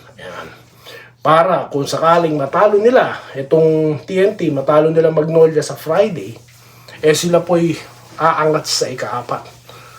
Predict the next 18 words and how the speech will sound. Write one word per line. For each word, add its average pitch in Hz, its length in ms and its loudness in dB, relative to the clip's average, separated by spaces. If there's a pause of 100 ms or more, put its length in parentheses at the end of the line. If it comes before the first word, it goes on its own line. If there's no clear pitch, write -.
(220)
Kahit 160 240 2
na 170 80 0
mag-, 151 320 -4 (400)
ah, - 240 -10
tie 180 240 0
sila 170 320 2
dyan, 131 320 0
mag-tiebreaker 151 720 0
sila 147 320 -4
ng 135 160 -6
Magnolia, 131 640 0 (880)
eh, 160 240 2
sila 156 320 0
po 160 320 0
ang 156 320 2 (800)
mananatili 151 640 2
sa 131 240 -6
number 123 480 -8